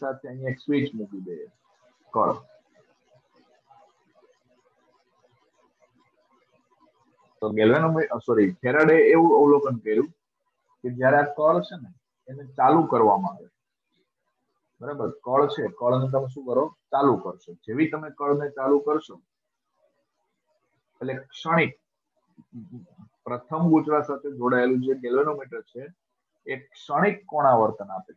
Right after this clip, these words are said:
ક્ષણિક. ક્ષણિક એટલે સૂક્ષ્મ સમય માટે. ત્યારબાદ ફરી પાછું જે galvanometer-નો કાંટો છે એ તરત શું થઈ જાય?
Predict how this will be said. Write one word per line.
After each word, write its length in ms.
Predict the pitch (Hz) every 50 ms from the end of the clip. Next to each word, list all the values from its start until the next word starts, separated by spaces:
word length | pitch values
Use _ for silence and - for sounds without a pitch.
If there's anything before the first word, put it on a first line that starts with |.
| _
ક્ષણિક. 360 | _ - - 135 123 104 - - _ _ _ _ _ _ _ _ _ _ _ _ _ _ _ _ 622 622 _ 440 _ _ _ _ _ _ _ _ _ _ _ _ _ _ 311 _ _ _ 622 _ _ _ _ _ _ _ _ _ _ _ _ _ 640 _ _ _ _ _ _ 640 _ 1047 _ _ _ 622 622 _ 640 622 _ 906 932 _ _ _ _ _ _ _ _ _ _ _ _ _ _ _ _ _ _ _ _ _
ક્ષણિક 300 | - 151 160 180 180 156 -
એટલે 160 | 143 147 156 160 156
સૂક્ષ્મ 340 | - 185 - _ - 180 160 139
સમય 240 | 135 139 127 117 107 101
માટે. 220 | 101 98 92 _ - _ _ _ _ _ _ _ _ _ _ _ _ _
ત્યારબાદ 440 | 139 139 147 151 156 156 156 - 170 - _ _ _ _ _ _ _ _
ફરી 200 | 143 147 170 165 -
પાછું 280 | 156 147 - - 143 143
જે 60 | 147 139 127
galvanometer-નો 640 | 127 135 139 143 143 143 143 139 _ - _ 139 131 - -
કાંટો 260 | 123 123 - 151 147 -
છે 80 | - - - 123
એ 40 | 120 123 -
તરત 200 | 135 139 139 - -
શું 100 | 151 147 -
થઈ 120 | 120 110 110
જાય? 140 | 117 123